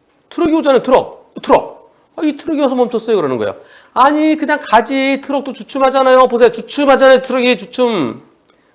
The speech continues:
그 부분 다시 보세요. 여기서 쭉 가는데, 아, 가면 트럭이 있을 텐데.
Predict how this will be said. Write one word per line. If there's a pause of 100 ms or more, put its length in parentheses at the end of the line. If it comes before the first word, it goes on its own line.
(120)
그
부분
다시
보세요. (1160)
여기서 (720)
쭉
가는데, (340)
아,
가면
트럭이
있을
텐데.